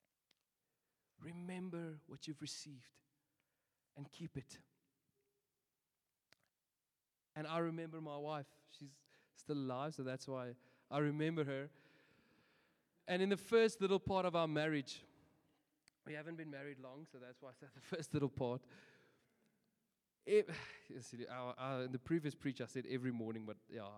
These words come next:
it wasn't every morning. But basically every morning, I would say it was about a ninety-five percent success rate. I would write her these little sticky notes.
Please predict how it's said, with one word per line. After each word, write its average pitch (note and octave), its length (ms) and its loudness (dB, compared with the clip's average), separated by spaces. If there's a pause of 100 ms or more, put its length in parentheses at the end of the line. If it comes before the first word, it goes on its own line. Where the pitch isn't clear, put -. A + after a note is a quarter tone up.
it A#2 80 -14
wasn't B2 260 -2
every A#2+ 180 2
morning. G#2 340 -4 (500)
But D#3 260 4
basically F3 480 6
every C#3+ 180 6
morning, G#2+ 360 0 (100)
I C#3 80 -2
would C#3+ 160 0
say D3 160 -2
it C#3 80 -4
was C#3 120 -4
about C3+ 180 -2
a C3+ 60 0
ninety-five B2+ 840 -6
percent A#2 480 -6 (180)
success A#2+ 480 -8
rate. G2 280 -10 (600)
I C#3+ 140 0
would D3 300 2
write C3 340 0
her D3+ 100 0
these C3+ 220 0
little C3 180 2
sticky - 300 -6
notes. G#2+ 400 -6